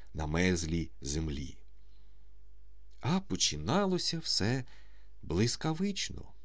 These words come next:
В той же самий холодний ранок був сформований загін. На його чолі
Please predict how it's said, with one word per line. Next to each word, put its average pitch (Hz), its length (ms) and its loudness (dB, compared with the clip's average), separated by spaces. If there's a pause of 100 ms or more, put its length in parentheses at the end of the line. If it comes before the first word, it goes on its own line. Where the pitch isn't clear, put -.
(500)
В - 120 -8
той 226 240 6
же 71 280 4 (180)
самий 131 640 2 (140)
холодний 85 640 2
ранок 143 580 2 (320)
був 120 380 8
сформований 87 800 4
загін. 71 520 0 (920)
На 80 200 2
його 80 260 2
чолі 101 500 2